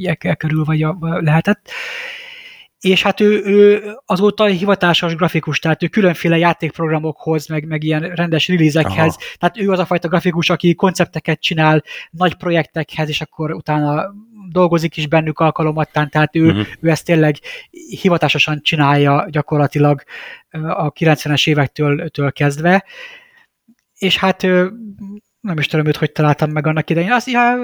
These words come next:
Speaker 1: emlékszem. Ö, amikor még, még iPad-re, ö, csináltam egy játékot, még vagy tizen évvel ezelőtt, akkor,
Speaker 2: Mhm.
Speaker 1: ö, akkor őt, őt találtam meg, mint ugye egyetlen ismerős grafikust, akit, ö,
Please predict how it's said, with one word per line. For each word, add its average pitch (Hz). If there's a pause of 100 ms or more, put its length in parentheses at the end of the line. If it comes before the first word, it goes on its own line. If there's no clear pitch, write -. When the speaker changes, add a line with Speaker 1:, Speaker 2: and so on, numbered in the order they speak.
(160)
Speaker 1:
emlékszem. 151 (640)
Ö, 170 (120)
amikor 190
még, 190
még 190 (120)
iPad-re, 156 (120)
ö, 160
csináltam 151
egy 147
játékot, 147 (160)
még 156
vagy 147
tizen 147
évvel 147
ezelőtt, 143
akkor, 143 (200)
Speaker 2:
Mhm. 113 (180)
Speaker 1:
ö, 190
akkor 160
őt, 147
őt 156
találtam 147
meg, 147
mint 143
ugye 143
egyetlen 147
ismerős 143
grafikust, 143
akit, - (400)
ö, 170